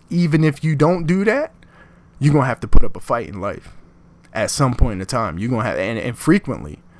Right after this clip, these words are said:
not just once, you know, you're not just gonna have to fight once. Some people might have got through middle school,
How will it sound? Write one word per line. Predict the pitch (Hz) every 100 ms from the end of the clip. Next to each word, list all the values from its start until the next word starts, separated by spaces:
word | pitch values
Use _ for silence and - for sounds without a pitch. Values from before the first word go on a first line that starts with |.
| - - -
not | 123 160
just | 175 170
once, | 165 160 110 139
you | 127
know, | 117 104
you're | 98 127
not | 139
just | 135 135
gonna | 127 127
have | 135 117
to |
fight | - 123 98
once. | 113 117 - - - _ - - - -
Some | - 135
people | 151 143 117
might | 123 117
have | 101
got | 110 107
through | 120 110
middle | 113 120 104
school, | 135 113 113 110 110 113